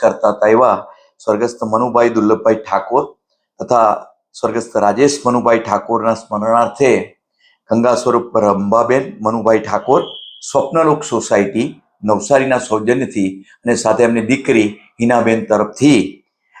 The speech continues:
આજના આ વિનામૂલ્ય નેત્રયજ્ઞની અંદર લગભગ અત્યાર સુધીની અંદર અમારા એક્સપેક્ટિંગ પ્રમાણે, અ, આખા દિવસ દરમિયાન ત્રણસો થી ચારસો પેશન્ટોની શક્યતાઓની વચ્ચે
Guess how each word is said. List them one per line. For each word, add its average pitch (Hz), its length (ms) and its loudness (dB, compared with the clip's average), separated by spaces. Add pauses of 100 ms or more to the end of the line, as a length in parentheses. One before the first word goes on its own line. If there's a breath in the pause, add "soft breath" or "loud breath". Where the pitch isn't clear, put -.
(140 soft breath)
આજના 117 340 2
આ 117 420 0
વિનામૂલ્ય 123 560 -2
નેત્રયજ્ઞની 110 840 -4
અંદર 120 480 0 (800 soft breath)
લગભગ 113 440 0
અત્યાર 120 320 0
સુધીની 123 460 -2
અંદર 120 240 0
અમારા 117 340 4
એક્સપેક્ટિંગ 113 640 -6
પ્રમાણે, 113 540 -2 (720)
અ, 107 60 0
આખા 117 640 2
દિવસ 143 340 2
દરમિયાન 107 480 0 (680)
ત્રણસો 117 300 2
થી 120 120 0
ચારસો 120 600 0
પેશન્ટોની 117 680 -2
શક્યતાઓની 120 880 0
વચ્ચે 104 760 0